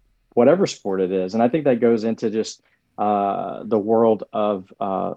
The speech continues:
of leadership, of whether it's business or whatever. It's, you know, what are those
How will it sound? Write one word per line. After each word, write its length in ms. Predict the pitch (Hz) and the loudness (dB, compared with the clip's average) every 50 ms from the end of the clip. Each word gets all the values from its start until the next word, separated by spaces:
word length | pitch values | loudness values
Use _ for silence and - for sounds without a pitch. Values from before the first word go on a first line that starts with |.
| _ | _
of 200 | - - 120 101 | -6 -6 -4 -4
leadership, 640 | 98 98 110 120 120 120 113 - - 123 123 123 - 107 | -2 2 4 6 6 6 6 4 4 4 4 4 0 -2
of 220 | 95 92 92 87 - | -2 -2 -2 -4 -6
whether 200 | 104 98 95 92 | -6 -4 -2 -4
it's 120 | 85 - - 135 - - 139 - 101 - | -4 -6 -12 -18 -18 -16 -14 -14 -6 0
business 400 | - 123 120 120 123 120 117 - | 4 4 6 6 6 6 4 2
or 60 | 113 | 0
whatever. 400 | 95 90 98 101 - - 131 101 | 0 0 0 -2 -2 0 0 0
It's, 160 | 95 92 - - | 0 0 -2 -6
you 60 | 113 | -6
know, 60 | 101 | -4
what 180 | 98 107 123 131 | 2 4 4 6
are 80 | 131 127 | 6 6
those 320 | 117 113 110 107 98 - | 6 6 6 4 4 0